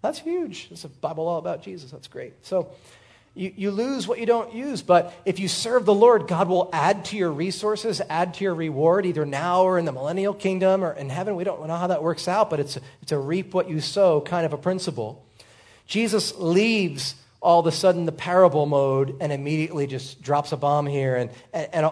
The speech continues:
th-, this master can't cast somebody into hell. What's going on here? The audience just probably stepped back and like, "Whoa, what are you talking about? The servant who buried the talent gets thrown into hell?"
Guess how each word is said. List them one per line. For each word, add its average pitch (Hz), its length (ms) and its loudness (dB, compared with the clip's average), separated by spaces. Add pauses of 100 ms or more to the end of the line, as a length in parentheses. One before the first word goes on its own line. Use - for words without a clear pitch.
(120)
th-, 165 160 -6
this 208 220 0
master 185 440 -4
can't 185 380 -4
cast 190 340 -6
somebody 196 380 0
into 180 180 -4
hell. 135 600 -2 (360)
What's 196 180 -6
going 185 220 0
on 180 140 2
here? 165 100 2
The 139 100 0
audience 160 320 2
just - 140 -14
probably 151 200 -2
stepped 156 220 -8
back 160 140 -2
and 143 80 -6
like, 131 100 -10
"Whoa, 185 240 2
what 139 120 -4
are - 20 -6
you 208 60 -10
talking 208 280 -4
about? 113 340 -6 (360)
The 143 80 -6
servant 160 420 -2
who 139 100 -8
buried 139 340 0
the 143 60 0
talent 139 420 -2
gets - 180 -16
thrown 151 240 -6
into 139 240 -6
hell?" 151 720 -2